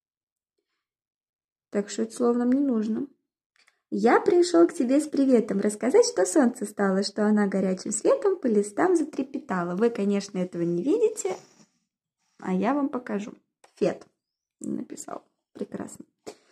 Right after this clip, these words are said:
Нет приставки во втором, нет приставки в четвертом. Все верно, ставим плюс. Но здесь у нас за эту работу, кстати, б-, тут у нас без звездочки. Видите, всего четыре задания. Ну, тут у нас один плюс-минус,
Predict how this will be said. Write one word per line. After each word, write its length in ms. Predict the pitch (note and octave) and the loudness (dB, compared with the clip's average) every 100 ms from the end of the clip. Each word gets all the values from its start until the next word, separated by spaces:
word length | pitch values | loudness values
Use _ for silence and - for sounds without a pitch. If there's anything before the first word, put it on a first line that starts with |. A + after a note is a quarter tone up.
| _ _ - _ _ _ | _ _ -20 _ _ _
Нет 260 | A#3 B3+ - | 2 2 2
приставки 680 | - G4 - D4+ D4+ - G#3+ | 0 -2 0 -2 -2 -4 -6
во 80 | G#3 | -8
втором, 560 | - - F#3 C4 B4 D#4 | -10 -6 0 0 4 4
нет 200 | E4+ - | 4 0
приставки 560 | D#4 D#4 F4+ - - | -2 0 -2 -4 -10
в 60 | - | -20
четвертом. 720 | - - - A#4+ - - D4+ | -18 -10 -2 -2 -2 -6 -6
Все 300 | - - D4+ | -6 -2 -2
верно, 480 | C#4+ C#4 G4 F4+ C#4+ | 0 -2 0 -2 -4
ставим 560 | - A#3+ A#3+ C#4 C#4+ | -8 -8 -6 -4 -8
плюс. 560 | C#4+ C#4 C#4 D#4+ G4+ - | -10 -8 -6 -4 -6 -4
Но 220 | E4 E4+ | 0 2
здесь 400 | E4+ - E4+ F#4 | 0 0 -2 -2
у 40 | D4+ | -2
нас 280 | C#4+ C#4 C4+ | -2 -2 0
за 80 | |
эту 300 | C4 C4+ C4+ | 2 0 0
работу, 480 | C4 B3+ C4 B3+ B3+ | -2 0 0 0 -4
кстати, 420 | - - A3+ A3 | -12 -6 -6 -6
б-, 160 | G#3+ A#3 | -10 -10
тут 260 | - A#3 G#3+ | -8 -6 -2
у 40 | |
нас 240 | G#3 G#3 | -2 -2
без 260 | G#3+ A3+ A3+ | -4 -4 -4
звездочки. 720 | G#3+ F#3+ D#3+ - - - - | -4 -2 -2 -4 -18 -16 -8
Видите, 420 | B3+ B3+ D4+ - | -4 -2 -4 -8
всего 240 | - - A3+ | -14 -6 -6
четыре 380 | A3 - A#3 A3+ | -6 -6 -4 -2
задания. 480 | A3+ A3 C4 E4+ - _ _ - - - _ | -2 -2 -2 -2 -4 _ _ -18 -18 -18 _
Ну, 140 | C#4+ F4 | 0 0
тут 180 | F4 | 2
у 40 | E4 | 4
нас 280 | E4 E4+ E4+ | 6 6 4
один 300 | D4 D4+ D4+ | 4 4 4
плюс-минус, 600 | D4 D4 - B3 C#4 | 2 0 0 0 0